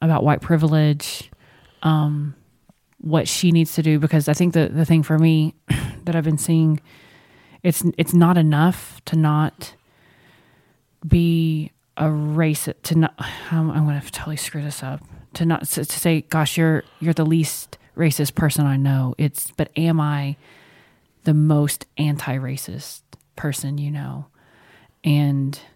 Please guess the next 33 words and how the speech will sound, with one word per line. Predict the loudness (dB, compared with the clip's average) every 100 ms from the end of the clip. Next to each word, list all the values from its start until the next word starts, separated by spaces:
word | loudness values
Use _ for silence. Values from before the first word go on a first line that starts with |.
| _ 2
do | 4
you | 4
speak | 2 -2 -4 -2
out? | -8 -8 -14 -20 -8
And | -6
how | -2 0 0
do |
you | -2
speak | -4 -8 -8
out | -8 -8 -10 -12 _ _ _
in | 0
a | 2
way | 2 2
when | 2 2
you | 2 2 0 -2
are | -2 0 0 0 -2 -6 -20 _ _ _ _ _ _ -2
a |
white | 0 0 -2
person? | -6 -6 -6 -6 -2
How | 0
do | 2
white | 0
folks | 0 -2 -2 -12 -16 _ _ _ -20
speak | -4 -2 0
out | 0
without | -2 -2 0 0 -2 -10 -20 -20 -20 -20 -20 -20 -20 -20 _ _ _ _ _ _
suppressing | -2 2 4 4 4 2 2 0
other | 0 2
black | 2 0
voices, | 2 0 0 -4 -4
but | -4 -2
just | -4 -6 -12 -2
enhancing | -2 0 0 0 -2 -4 -6